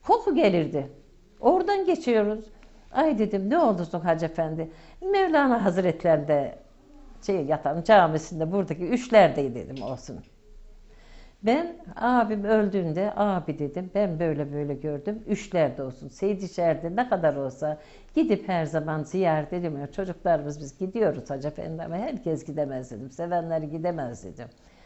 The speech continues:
Ve beni de dedim, "Buraya inşallah hayırlısıyla emanet teslim ederken oraya beni koysunlar inşallah." Efendim ben hayat okulunda okudum. İlkokulu bitirdim ama ben Hayat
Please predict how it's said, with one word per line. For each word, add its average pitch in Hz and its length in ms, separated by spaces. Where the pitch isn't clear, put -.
Ve 233 160
beni 233 280
de 156 160
dedim, 185 420
"Buraya 165 580
inşallah 147 840
hayırlısıyla 147 960
emanet 151 560
teslim 147 400
ederken 151 680
oraya 170 440
beni 185 400
koysunlar 135 520
inşallah." 107 600
Efendim 135 540
ben 151 120
hayat 185 600
okulunda 104 520
okudum. - 340
İlkokulu 147 640
bitirdim 151 480
ama 185 400
ben 160 220
Hayat 165 320